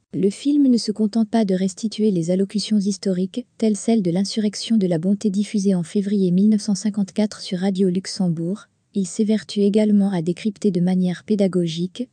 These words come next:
les luttes sociales du militant. Grâce à des prothèses, Laverne parvient même à une ressemblance frappante avec l'abbé Pierre, tout en nous plongeant dans les questionnements et les blessures intimes de ce dernier,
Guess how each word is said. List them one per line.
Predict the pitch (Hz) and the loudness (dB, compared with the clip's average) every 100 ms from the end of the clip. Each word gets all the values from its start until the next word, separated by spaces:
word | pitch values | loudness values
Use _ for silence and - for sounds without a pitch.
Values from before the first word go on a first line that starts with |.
| _ | _
les | 175 | -2
luttes | 175 202 | -2 -2
sociales | - 214 - 196 202 | -4 -4 -2 0 2
du | 196 | 4
militant. | 202 202 180 180 165 _ _ _ - | 4 2 0 -6 -6 _ _ _ -14
Grâce | 185 196 226 - | -4 0 0 0
à | |
des | 190 175 | -2 -2
prothèses, | - 196 175 190 190 214 _ - | -4 -4 0 -2 -2 -6 _ -4
Laverne | 185 190 214 220 202 | -2 2 2 2 2
parvient | 202 185 190 202 | 0 -2 2 4
même | 226 226 | 6 6
à | |
une | 185 170 | 4 2
ressemblance | 190 196 226 202 196 190 | 0 0 0 2 0 -2
frappante | - 208 202 220 208 | -4 -4 0 -2 0
avec | 175 170 | -2 -2
l'abbé | 190 185 190 | -2 0 -2
Pierre, | - - 175 202 - _ | -2 -6 -4 -4 -10 _
tout | - 254 | -6 0
en | 240 | 4
nous | 214 | 6
plongeant | 202 214 220 220 220 | 4 2 2 4 2
dans | 185 | 2
les | 160 | 0
questionnements | 220 208 - 214 190 190 - | -4 -4 0 4 4 2 0
et | 175 | -2
les | 165 | 0
blessures | 180 196 - 190 180 | 0 -2 -2 -2 0
intimes | 208 - 226 220 | -2 2 4 4
de | 175 | 2
ce | - | -2
dernier, | 170 190 190 165 190 | -2 0 0 0 -2